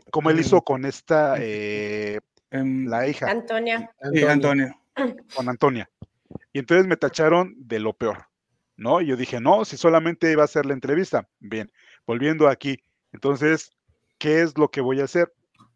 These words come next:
Speaker 2: Prefiero mantenerme al mar-, margen. Mucha gente puede creer que yo soy violento, pero también si yo no les doy coba, ni tampoco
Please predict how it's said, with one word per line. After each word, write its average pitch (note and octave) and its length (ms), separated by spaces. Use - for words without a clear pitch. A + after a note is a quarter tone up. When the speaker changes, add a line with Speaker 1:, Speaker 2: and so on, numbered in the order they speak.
Speaker 2:
Prefiero D#3+ 520
mantenerme C3 560
al C3+ 100
mar-, C#3 340
margen. D3 500
Mucha B2+ 220
gente C#3+ 220
puede C3+ 300
creer A2+ 320
que A2+ 140
yo A2 120
soy C3 180
violento, C#3+ 500
pero G#2+ 180
también C3 540
si A#2+ 340
yo D3 420
no B2 340
les C#3 260
doy B2 180
coba, B2+ 460
ni B2 160
tampoco C#3 800